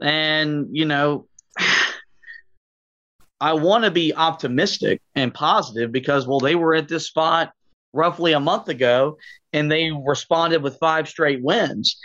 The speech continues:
But I also don't know if this is what it's gonna be, where they're gonna play well for a stretch of games,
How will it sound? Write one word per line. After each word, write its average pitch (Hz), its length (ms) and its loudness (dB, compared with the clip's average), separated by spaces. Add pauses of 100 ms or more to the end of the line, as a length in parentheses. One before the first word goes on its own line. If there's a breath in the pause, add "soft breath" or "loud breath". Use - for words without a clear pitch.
(400 loud breath)
But 151 120 0
I 170 120 2
also 185 380 2
don't 170 320 2 (120)
know 170 280 2
if 151 100 -2
this 160 200 -6
is 151 120 -4
what 160 180 2
it's 160 140 0
gonna 143 240 2
be, 170 240 0
where 143 160 4
they're 139 140 4
gonna 139 180 0
play 156 320 0
well 156 280 2
for 147 180 0
a 139 60 -2
stretch 156 340 -2
of 147 80 -2
games, 156 480 0